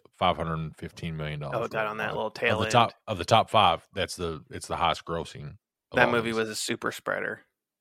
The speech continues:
Speaker 1: It was a good
Speaker 2: event.
Speaker 1: movie. Number four,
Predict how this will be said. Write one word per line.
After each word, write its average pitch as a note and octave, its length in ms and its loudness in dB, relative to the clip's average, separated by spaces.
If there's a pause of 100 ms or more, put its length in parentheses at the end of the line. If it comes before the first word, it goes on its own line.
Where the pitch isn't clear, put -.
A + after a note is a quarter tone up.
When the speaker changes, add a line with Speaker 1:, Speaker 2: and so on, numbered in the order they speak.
(220)
Speaker 1:
It - 20 -16
was E2 80 -10
a A#2 60 -6
good A2 100 -4
Speaker 2:
event. D2 160 -6
Speaker 1:
movie. C#2+ 140 -14 (840)
Number A2+ 240 8
four, B2 560 12